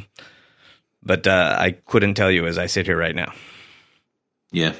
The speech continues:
Speaker 2: Another thing I thought was unusual is it gets all its music off YouTube, and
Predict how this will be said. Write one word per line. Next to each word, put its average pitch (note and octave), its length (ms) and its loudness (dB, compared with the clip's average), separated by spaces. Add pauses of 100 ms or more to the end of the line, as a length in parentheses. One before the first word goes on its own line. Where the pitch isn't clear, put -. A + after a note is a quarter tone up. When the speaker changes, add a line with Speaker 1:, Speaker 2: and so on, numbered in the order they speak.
Speaker 2:
Another C#3 200 4
thing D3 140 6
I G#2 40 4
thought - 280 2
was D#2 120 -2
unusual E2 400 2
is C#2+ 80 -2
it - 160 -6
gets F2+ 220 2
all D#2+ 180 2
its - 200 -4
music D#2+ 440 0
off D2 240 0
YouTube, C#2+ 500 -2
and C2+ 200 -6